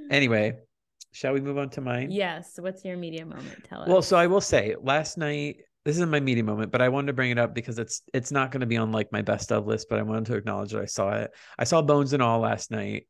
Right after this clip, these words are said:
Speaker 1: the
Speaker 2: Oh, you did? How was
Speaker 1: Taylor
Speaker 2: it?
Speaker 1: Russell, Timothée Chalamet film.
Speaker 2: We
Speaker 1: It was
Speaker 2: like Taylor
Speaker 1: good.
Speaker 2: Russell.
Speaker 1: Oh, I love, she
Speaker 2: We
Speaker 1: needs to get
Speaker 2: saw
Speaker 1: more
Speaker 2: her in
Speaker 1: work.
Speaker 2: Waves.
Speaker 1: She's so good in Waves. She needs to get more
Speaker 2: She
Speaker 1: work.
Speaker 2: is.
Speaker 1: I think she's wonderful.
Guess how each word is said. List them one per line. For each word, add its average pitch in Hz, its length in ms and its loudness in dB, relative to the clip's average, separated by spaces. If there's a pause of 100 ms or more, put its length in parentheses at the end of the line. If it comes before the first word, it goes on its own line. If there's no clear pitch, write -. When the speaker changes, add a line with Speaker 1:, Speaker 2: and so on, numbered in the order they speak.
(120)
Speaker 1:
the 110 320 0
Speaker 2:
Oh, 403 60 4
you 415 160 6
did? 466 400 4
How 320 120 0
was 131 100 2
Speaker 1:
Taylor 131 180 6
Speaker 2:
it? - 80 4
Speaker 1:
Russell, 123 840 2
Timothée 127 360 -6
Chalamet 120 480 0
film. 139 360 -6 (540)
Speaker 2:
We 240 140 0
Speaker 1:
It - 20 8
was 269 80 6
Speaker 2:
like 320 120 0
Taylor 139 260 8
Speaker 1:
good. 185 80 2
Speaker 2:
Russell. 160 500 -6 (280)
Speaker 1:
Oh, 196 220 8
I 165 120 6
love, 151 380 2
she - 220 -6
Speaker 2:
We - 80 2
Speaker 1:
needs 247 80 0
to - 60 2
get 262 60 4
Speaker 2:
saw 247 40 4
Speaker 1:
more 262 120 6
Speaker 2:
her 247 40 8
in 240 120 6
Speaker 1:
work. 233 60 2
Speaker 2:
Waves. 220 720 0
Speaker 1:
She's 175 380 -2
so 160 420 2
good 156 220 0
in 143 140 -4
Waves. 110 640 -2 (240)
She - 240 -6
needs 175 140 -2
to - 40 -10
get 143 120 -2
more 113 120 -2
Speaker 2:
She 107 60 0
Speaker 1:
work. 139 160 0
Speaker 2:
is. 135 80 -6
Speaker 1:
I 131 220 4
think 165 280 -6
she's 127 440 -4
wonderful. 98 580 -12